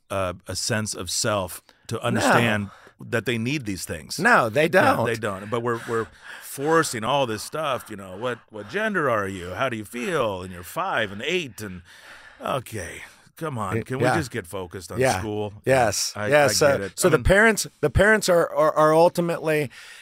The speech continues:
Speaker 2: i-, i-, if the parents do not want the, and, and that's why you gotta, that's why, again, my signs, take politics,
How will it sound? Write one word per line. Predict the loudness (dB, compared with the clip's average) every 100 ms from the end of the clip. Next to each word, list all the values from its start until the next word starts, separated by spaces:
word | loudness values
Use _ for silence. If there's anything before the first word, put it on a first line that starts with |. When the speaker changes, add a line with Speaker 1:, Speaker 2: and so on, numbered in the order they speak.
| 2
Speaker 2:
i-, |
i-, | 2 4 4 4
if | 4 0 0
the |
parents | 0 4 4 4 0 -4
do | 0 2
not | 2 2
want | 2 2 4
the, | 2 0 0
and, | -2 -2 -2
and | 0 2
that's | 2
why | 4 2
you | 4 4
gotta, | 4 4
that's | 2 2
why, | 4 4
again, | 4 2 0
my | 0
signs, | 0 2 2 2 -2 -6 -14 -20 -20 -20 _ _ 2
take | 4 4 4
politics, | 4 6 4 4 2 0